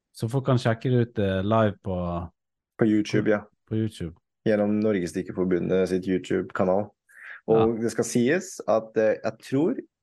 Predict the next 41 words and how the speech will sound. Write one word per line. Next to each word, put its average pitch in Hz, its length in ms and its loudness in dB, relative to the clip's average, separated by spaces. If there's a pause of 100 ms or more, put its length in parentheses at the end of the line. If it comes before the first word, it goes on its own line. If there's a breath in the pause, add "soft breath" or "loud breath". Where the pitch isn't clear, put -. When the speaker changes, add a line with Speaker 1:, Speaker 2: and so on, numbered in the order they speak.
(180)
Speaker 2:
det 110 80 0
er 113 220 2 (280)
en, 110 300 -2
eh, 107 260 0
altså 110 180 2
i 113 60 2
hvert 107 160 0
fall 110 300 -2
fra 120 160 0
Norge, 123 500 -2
så - 200 -2
er 117 40 0
det 113 100 0
Vidar 101 320 2
Holmen 101 340 -2
som, 104 520 0
eh, 101 240 0 (100)
kommer 98 300 0
nok - 220 -4
til 101 180 0
å 95 160 2
dykke 92 300 -10
veldig 95 200 0
dypt. - 380 -2 (420)
Speaker 1:
Mm. 98 220 -2 (380 loud breath)
Speaker 2:
Han - 80 -2
har 104 240 2
ligget 95 340 -2
på 98 60 -6
sånn 95 160 -2
sytti - 520 -2
åtti 101 240 0
meter. 131 380 0 (640)
Speaker 1:
Ja. 101 120 -2
Speaker 2:
Og 95 60 0
så 101 300 2
er 98 60 0
det 101 140 2
en, 101 220 -2
eh, 95 680 0
dansk, 104 540 -2